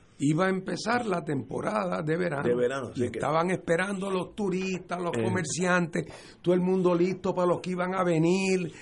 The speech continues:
Speaker 2: Que es
Speaker 1: Eh,
Speaker 2: verdad.
Speaker 1: y estaban, y entonces de momento, el sheriff del pueblo se da cuenta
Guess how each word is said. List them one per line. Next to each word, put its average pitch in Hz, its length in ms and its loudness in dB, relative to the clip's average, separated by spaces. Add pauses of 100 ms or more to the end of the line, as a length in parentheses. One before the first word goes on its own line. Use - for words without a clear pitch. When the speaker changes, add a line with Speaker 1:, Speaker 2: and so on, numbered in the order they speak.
(140)
Speaker 2:
Que 107 60 4
es 113 40 2
Speaker 1:
Eh, 165 60 6
Speaker 2:
verdad. 165 240 6
Speaker 1:
y - 20 4
estaban, 185 500 2 (140)
y 139 140 0
entonces 190 440 -2
de 214 80 4
momento, 277 600 2 (720)
el 139 160 0
sheriff 196 520 6
del 170 160 4
pueblo 247 460 6 (840)
se - 240 -4
da 120 160 -2
cuenta 269 500 4